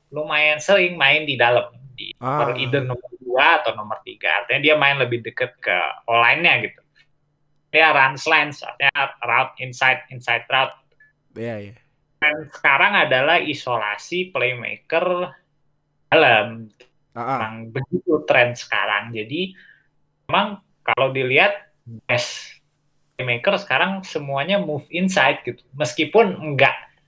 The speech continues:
Speaker 1: only harus orang dalam ya, maksudnya orang yang hanya main di dalam gitu. Nah, kalau kita lihat, misalnya Godwin sama Cup, mereka adalah orang-orang yang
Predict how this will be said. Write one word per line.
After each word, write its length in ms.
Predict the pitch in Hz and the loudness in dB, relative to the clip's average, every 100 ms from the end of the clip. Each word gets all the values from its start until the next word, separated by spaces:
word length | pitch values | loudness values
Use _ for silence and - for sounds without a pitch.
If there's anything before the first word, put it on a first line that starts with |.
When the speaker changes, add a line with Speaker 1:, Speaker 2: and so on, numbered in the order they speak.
| _ _ _ _ _ _ - | _ _ _ _ _ _ 6
Speaker 1:
only 320 | 143 147 165 120 | 6 6 4 4
harus 400 | 117 135 120 127 | 2 0 -2 -4
orang 320 | 117 117 117 | -4 -2 2
dalam 240 | 139 170 | 2 4
ya, 160 | 104 104 | 0 -2
maksudnya 400 | 110 120 - 107 | -6 -10 -6 -2
orang 220 | 120 123 | 0 0
yang 160 | 113 117 120 _ _ _ _ _ _ _ _ _ | -2 -6 -14 _ _ _ _ _ _ _ _ _
hanya 160 | 147 147 | 0 2
main 160 | 143 | 2
di 80 | 147 | 2
dalam 320 | 139 143 185 | 4 4 2
gitu. 160 | 131 - - | -2 -12 -8
Nah, 160 | 104 - _ _ _ _ _ _ _ | -8 -10 _ _ _ _ _ _ _
kalau 160 | - 123 | -10 -8
kita 240 | 139 139 | -2 0
lihat, 400 | 123 135 190 196 - - | 0 2 2 0 -14 -20
misalnya 880 | 110 - _ 117 131 156 180 175 131 _ _ _ _ _ _ | -20 -20 _ -6 2 4 4 2 -2 _ _ _ _ _ _
Godwin 880 | - 131 139 147 151 147 143 147 147 | -10 0 4 8 8 8 6 2 -6
sama 640 | 135 95 92 98 95 - _ _ _ - | -14 -12 -10 -10 -12 -14 _ _ _ -16
Cup, 560 | - 131 131 135 - | -2 2 4 2 -2
mereka 420 | 123 127 196 151 | 0 4 4 4
adalah 240 | 139 151 170 | 2 0 2
orang-orang 460 | 160 135 139 165 160 | 0 0 2 0 0
yang 140 | 135 | -2